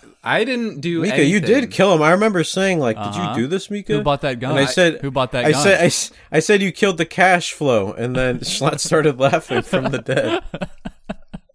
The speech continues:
Speaker 3: Yeah, he is dead, by the way, for real.
Speaker 2: Yeah, that, that was
Speaker 1: On the
Speaker 2: just like a
Speaker 1: podcast.
Speaker 2: muscle spasm, like when you, when, like, you pour salt on a dead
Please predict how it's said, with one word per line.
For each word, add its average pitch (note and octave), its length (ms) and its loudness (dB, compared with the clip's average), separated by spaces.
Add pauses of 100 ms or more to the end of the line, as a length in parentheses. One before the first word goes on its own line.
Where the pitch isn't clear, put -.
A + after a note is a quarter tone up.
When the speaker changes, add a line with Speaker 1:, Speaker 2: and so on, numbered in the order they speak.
(540)
Speaker 3:
Yeah, D#3 120 -2
he B2+ 120 0
is C3+ 120 0
dead, G2+ 300 -6
by F2+ 120 -12
the E2+ 100 -16
way, E2+ 160 -14
for F2+ 160 -16
real. F2+ 220 -16 (760)
Speaker 2:
Yeah, A#2+ 80 4
that, B2+ 180 2
that C#3+ 120 4
was D3+ 100 4
Speaker 1:
On - 40 0
the D#3+ 60 -2
Speaker 2:
just D#3 80 -2
like D#3 140 2
a C3+ 40 0
Speaker 1:
podcast. A#2+ 60 -2
Speaker 2:
muscle A#2+ 300 -2
spasm, G2+ 500 -2
like G2 220 -8
when A2 180 -4
you, G#2+ 240 -4 (420)
when, A#2+ 180 -6
like, A2+ 180 0
you A#2 80 -10
pour A#2+ 220 -4
salt A2+ 360 -2
on G#2 140 -4
a F#2 80 -6
dead G2+ 360 -4